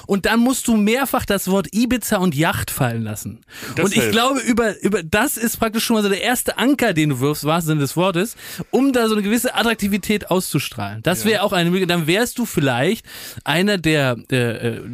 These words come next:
Speaker 1: Liebhaber von Sylvie Mais,
Speaker 2: Ja,
Speaker 1: Schmidti.
Speaker 2: es ist, äh, ist eine gute Methode,
Speaker 1: Ja.
Speaker 2: aber unsere Zuhörer toppen das. Mich hat nämlich Folgendes erreicht.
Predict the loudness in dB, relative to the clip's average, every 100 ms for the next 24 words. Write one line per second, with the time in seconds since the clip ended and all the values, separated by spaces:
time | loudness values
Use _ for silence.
0 | -10 -4 -2 -2 -2 0 0 -2 0 0
1 | 2 0 0 -2 0 -2 -4 -6 -14 -20
2 | -10 -2 0 0 -6 -12 -10 -8 -8 -8
3 | -6 -4 -4 -6 -6 -10 -8 -8 -6 -6
4 | -6 -6 -2 -2 -4 -8 -6 -4 -4 -4
5 | -8 _ -10 -10 -8 -10 -8 -4 -2 -2
6 | -2 -4 -4 -4 -4 -6 -8 -12 _ _
7 | _ _ _ -6 -4 -2 -2 -4 -2 -2
8 | -2 -4 -8 -8 -8 -10 -14